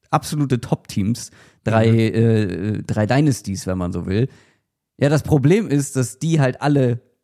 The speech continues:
Speaker 2: Ja.
Speaker 1: Super Bowl-Siege, mehrere Super Bowl-Siege geholt haben
Speaker 2: Ja,
Speaker 1: und die Bills
Speaker 2: ja.
Speaker 1: nicht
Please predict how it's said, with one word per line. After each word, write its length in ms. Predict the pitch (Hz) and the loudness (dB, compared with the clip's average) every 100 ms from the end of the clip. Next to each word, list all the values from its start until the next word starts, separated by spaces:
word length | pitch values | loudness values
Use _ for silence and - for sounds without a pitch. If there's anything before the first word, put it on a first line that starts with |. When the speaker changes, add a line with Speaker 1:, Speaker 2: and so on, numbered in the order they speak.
| _ _ _ _ _ | _ _ _ _ _
Speaker 2:
Ja. 160 | 117 110 | -12 -4
Speaker 1:
Super 220 | 110 160 120 | 0 0 2
Bowl-Siege, 760 | 127 131 120 127 117 117 143 - | 2 2 0 0 2 0 -2 -2
mehrere 400 | 135 170 156 135 | 0 2 0 -2
Super 240 | - 147 110 | -2 -2 -2
Bowl-Siege 460 | 113 101 107 104 | -2 0 -2 -2
geholt 380 | 98 92 101 95 | -2 -2 -2 -2
haben 360 | 87 87 110 117 | -2 -2 -4 -6
Speaker 2:
Ja, 140 | 120 107 | -6 -2
Speaker 1:
und 120 | 131 | 0
die 40 | 113 | 2
Bills 200 | 139 - | 0 0
Speaker 2:
ja. 60 | |
Speaker 1:
nicht 120 | 120 | -4